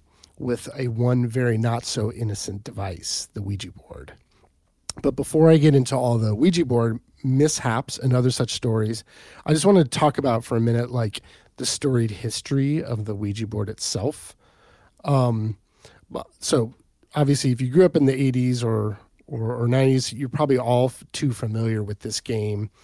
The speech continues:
Um, you know, it's the stuff of creepy sleepovers and late night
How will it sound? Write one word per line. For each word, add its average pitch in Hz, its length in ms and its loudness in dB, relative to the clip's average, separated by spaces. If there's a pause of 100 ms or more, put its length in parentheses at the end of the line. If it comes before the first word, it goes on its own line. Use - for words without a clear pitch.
(380)
Um, 113 420 0
you 131 80 -6
know, 101 120 -6
it's - 220 -14
the - 100 -6
stuff - 360 -4
of 113 300 -4 (300)
creepy 135 320 -6
sleepovers 131 1120 4
and 113 200 -4
late 117 220 -4
night 117 400 -2